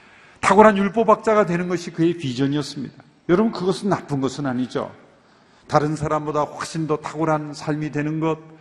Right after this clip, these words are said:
또 다른 사람이 이루지 못한 것을 이루기 원하는 것 자체는 나쁜 것이 아닙니다.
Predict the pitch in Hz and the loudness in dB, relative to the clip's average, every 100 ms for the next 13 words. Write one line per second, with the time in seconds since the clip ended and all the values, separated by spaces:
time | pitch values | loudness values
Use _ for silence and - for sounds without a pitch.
0 | - - - 143 151 160 156 151 143 156 | -10 -6 0 0 2 2 2 2 0 0
1 | 156 147 147 160 156 160 165 160 151 - | 0 -2 -2 -2 -2 -2 0 -2 -4 -4
2 | 160 156 165 185 151 147 170 180 175 175 | 0 2 6 8 8 6 2 0 -6 -6
3 | 147 - 170 165 - 117 110 135 104 92 | -12 -10 -10 -10 -10 -8 -8 -8 -8 -10
4 | 98 110 | -12 -18